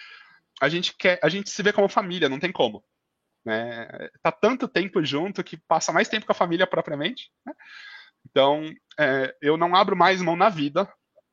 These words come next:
de fazer processo seletivo, que eu tenha análise comportamental,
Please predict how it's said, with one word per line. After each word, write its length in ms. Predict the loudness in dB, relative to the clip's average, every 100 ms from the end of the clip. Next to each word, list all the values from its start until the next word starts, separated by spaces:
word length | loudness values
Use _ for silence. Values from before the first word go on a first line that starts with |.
| -10
de 140 | -8 -2
fazer 420 | 2 2 2 -2
processo 640 | -2 -2 0 0 0 -2
seletivo, 680 | -2 -2 -2 -4 -4 -6 -10 -16 -20 -20 _
que 80 | 0
eu 80 | 2
tenha 600 | 2 2 4 4 4 0 _ -2
análise 440 | 0 2 0 -2
comportamental, 1000 | -4 -2 -2 -4 -6 -4 -2 0 0